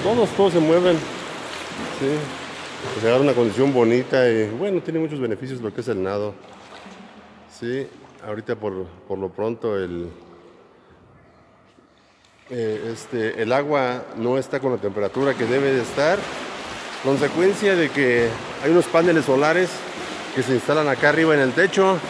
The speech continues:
sí, pero que desgraciadamente no están funcionando ahorita, dejaron de funcionar. Y también tiene otro, otro problema con el, eh, con unas bombas, unos motores.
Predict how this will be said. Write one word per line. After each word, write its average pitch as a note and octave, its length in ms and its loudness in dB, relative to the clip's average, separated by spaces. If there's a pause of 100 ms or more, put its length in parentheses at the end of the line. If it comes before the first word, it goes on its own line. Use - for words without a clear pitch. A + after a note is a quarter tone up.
(960)
sí, E3 180 2
pero D3 160 2
que A#2 60 -2
desgraciadamente B2+ 480 2
no E3+ 60 6
están E3 220 4
funcionando C#3+ 500 2
ahorita, D#3 460 2 (880)
dejaron C#3 220 2
de C#3+ 60 2
funcionar. B2+ 640 2 (760)
Y - 40 -6
también C3+ 240 2
tiene D3+ 320 4
otro, C#3+ 540 6 (920)
otro C#3+ 200 0
problema D3+ 460 4
con C#3 240 0
el, G#2+ 420 2 (1800)
eh, G#2 1120 -2
con A#2 160 0
unas C3 340 2
bombas, D3 480 2
unos C#3 320 2 (240)
motores. C3+ 460 0